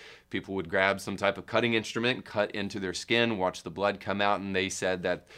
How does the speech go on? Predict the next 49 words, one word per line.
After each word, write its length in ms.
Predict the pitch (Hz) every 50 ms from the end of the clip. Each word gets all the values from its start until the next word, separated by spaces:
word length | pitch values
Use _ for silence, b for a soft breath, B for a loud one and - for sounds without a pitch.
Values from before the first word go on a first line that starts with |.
| B B B B B B
the 160 | 95 95 107
feeling 640 | - - - - 117 131 151 147 139 123 101 98 95
of 160 | 90 87 87
that 240 | 95 92 - - -
cutting 400 | - - 95 90 87 85 85 85
and 160 | 85 87 90
watching 340 | 98 113 113 - - 120 113
the 60 | 101
blood 260 | 85 95 98 92 90
come 240 | - - 95 90 90
out 340 | 87 87 85 85 85 - - - - _ _ - - - -
actually 380 | 95 101 107 - - - 123 107
made 420 | 107 101 98 104 101 107 101 92
them 380 | 92 95 95 92 90 87 87 - B B B B B B
feel 640 | B - - 120 117 113 104 92 87 85 82 78 - -
like 360 | 98 98 92 90 87 - - - _ -
they 140 | 90 90 95
were 120 | 85 82
human, 420 | 82 - - 135 135 117 107 98 90
that 140 | 90 87 -
they 100 | 101 98
were 140 | 92 90
alive, 480 | 87 87 92 101 104 104 98 92 90 82
and 100 | 92 92
made 140 | 104 107 101
them 120 | 101 95
feel 340 | 92 - - 113 110 98 101
something 520 | 98 - - 110 110 107 92 - 90 87
at 80 | 85 82
a 40 | 82
time 300 | - 92 92 92 90 87
where 140 | 87 87 80
people 320 | - - 95 - - 85
were 120 | 85 90
just 300 | 85 87 90 82 - - - - -
utterly 340 | 95 104 107 104 95 92 87
numb 520 | 87 87 87 90 98 95 85 85 82 82 - -
with 340 | 87 85 85 85 80 78 - _ B B B B B B B B B B B B B -
everything 420 | 98 92 95 95 - 98 95 92
that 140 | 92 92 -
the 80 | 98
world 300 | 90 87 92 95 95 98
could 140 | - 117 110
provide 320 | - 123 110 131 147 147 131
at 100 | - -
that 180 | 101 85 -
point 160 | - 95 82
in 80 | - 85
time. 420 | - - - - - - - 87